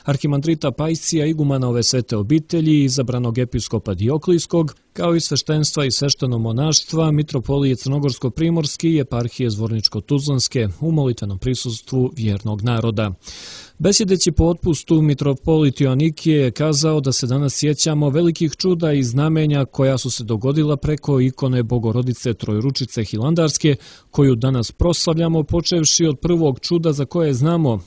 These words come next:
koje je učinila nad svetim Jovanom Damaskinom, kada je njegovu osječenu šaku po njegovoj molbi i moljenju pripojila njegovom tijelu i učinila je zdravom,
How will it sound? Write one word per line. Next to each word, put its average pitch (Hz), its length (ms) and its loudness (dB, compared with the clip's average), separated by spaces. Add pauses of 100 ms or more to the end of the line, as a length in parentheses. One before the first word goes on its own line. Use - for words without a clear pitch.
(120)
koje 131 340 2
je 127 80 4
učinila 147 580 0
nad 117 240 -2
svetim 120 460 -2
Jovanom 117 340 0
Damaskinom, 139 600 0 (400)
kada 165 240 2
je 151 60 2
njegovu 135 340 2
osječenu 127 560 -2
šaku 143 500 0
po - 140 2
njegovoj 117 440 0
molbi 147 520 2
i 120 100 -2
moljenju 147 500 0
pripojila 127 680 0
njegovom 110 500 0
tijelu 151 480 4 (360)
i 156 140 2
učinila 113 520 0
je 104 80 -2
zdravom, 117 540 0